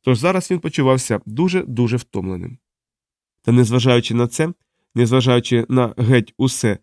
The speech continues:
Солові цікаво було подумки відзначити, що він не шкодував за жодним днем, проведеним у турботах за донькою.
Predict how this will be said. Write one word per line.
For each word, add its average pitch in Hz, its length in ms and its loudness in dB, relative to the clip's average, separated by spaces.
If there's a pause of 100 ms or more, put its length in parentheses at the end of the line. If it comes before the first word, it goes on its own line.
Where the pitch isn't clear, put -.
(280)
Солові 180 360 2
цікаво 143 420 0
було 113 240 2
подумки 120 540 -2 (240)
відзначити, 113 680 -4 (160)
що - 180 0
він 180 160 2
не 139 60 2
шкодував 131 520 0
за 113 160 -2
жодним 120 380 0
днем, 123 300 -2 (240)
проведеним 120 560 2
у 123 100 -2
турботах 117 460 -2
за 120 120 0
донькою. 95 560 -10